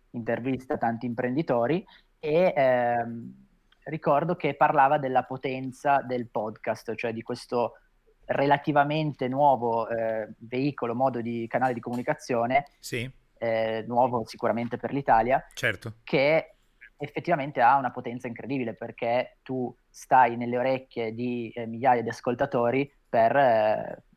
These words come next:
Speaker 1: mezz'ora, un'ora di fila, e quindi, eh, loro dopo che ascoltano due, tre, quattro episodi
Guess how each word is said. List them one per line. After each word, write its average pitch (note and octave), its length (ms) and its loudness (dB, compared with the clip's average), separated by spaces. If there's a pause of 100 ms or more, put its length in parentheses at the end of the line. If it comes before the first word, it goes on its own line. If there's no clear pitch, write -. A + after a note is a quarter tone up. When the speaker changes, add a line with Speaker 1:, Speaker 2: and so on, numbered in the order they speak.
(100)
Speaker 1:
mezz'ora, A#2 920 2
un'ora A#2+ 580 4
di A2+ 100 -8
fila, D3 320 -2
e A2 60 -4
quindi, B2+ 420 -6 (220)
eh, A#2 140 -8
loro C3 260 2
dopo B2 240 -4
che B2+ 100 -6
ascoltano A#2 760 -2
due, A#2 220 -4
tre, B2+ 180 0
quattro B2 260 -4
episodi C3 640 -4